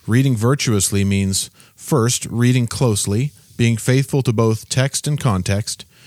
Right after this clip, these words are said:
interpreting accurately and insightfully. Indeed, there is something in the very form of reading, the shape of the action itself, that tends toward virtue. The attractiveness necessary for deep reading,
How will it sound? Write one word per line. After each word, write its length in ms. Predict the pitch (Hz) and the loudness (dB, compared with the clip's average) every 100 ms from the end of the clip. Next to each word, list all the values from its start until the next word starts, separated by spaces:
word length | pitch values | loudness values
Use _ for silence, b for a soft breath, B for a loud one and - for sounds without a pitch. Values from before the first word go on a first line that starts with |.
| B | B
interpreting 560 | 104 - 135 151 143 143 | -6 0 0 2 0 0
accurately 640 | 127 143 - 147 110 127 | 0 -2 0 -2 0 0
and 80 | 123 | 0
insightfully. 680 | 120 - 123 110 - 62 - B B B B - | 0 0 0 0 -6 -10 -12 B B B B -4
Indeed, 480 | 110 107 120 151 | 0 2 2 2
there 160 | 131 117 | 2 0
is 100 | 110 | 0
something 380 | - 143 156 139 | 0 0 0 0
in 80 | 120 | 0
the 80 | |
very 300 | 98 117 135 | 0 0 0
form 360 | 123 - 135 139 | -2 -2 0 2
of 140 | 101 | 0
reading, 380 | 87 76 82 110 | -2 -4 -4 -6
the 80 | 107 | -6
shape 380 | 101 131 131 143 | -2 0 0 0
of 100 | 95 | -4
the 160 | 104 98 | -2 -2
action 380 | 104 107 - | -2 -4 -4
itself, 540 | 95 - 104 90 110 - b b b | -4 -4 -4 -4 -6 -12 b b b
that 140 | - | -8
tends 360 | - 127 120 - | -2 0 0 -2
toward 380 | 107 98 95 | -2 0 -2
virtue. 400 | 87 113 117 - - _ B B B B B B | -2 -2 -2 -6 -10 _ B B B B B B
The 120 | 113 | -2
attractiveness 800 | 113 - 143 175 120 98 95 - | 0 2 2 0 -4 -2 -2 -2
necessary 640 | 117 127 - 113 101 90 98 | 0 0 0 -2 0 0 -2
for 160 | - | -4
deep 300 | 90 117 123 | -2 -2 0
reading, 400 | 107 87 85 120 | -2 -2 -2 -6